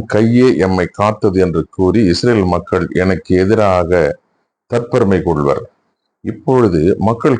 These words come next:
கேட்குமாறு நீர் கூற வேண்டியது, போருக்கு அஞ்சி நடுங்குகின்றவன்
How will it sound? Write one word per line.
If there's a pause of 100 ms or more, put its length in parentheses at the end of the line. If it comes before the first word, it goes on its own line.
கேட்குமாறு
நீர்
கூற
வேண்டியது, (800)
போருக்கு
அஞ்சி
நடுங்குகின்றவன்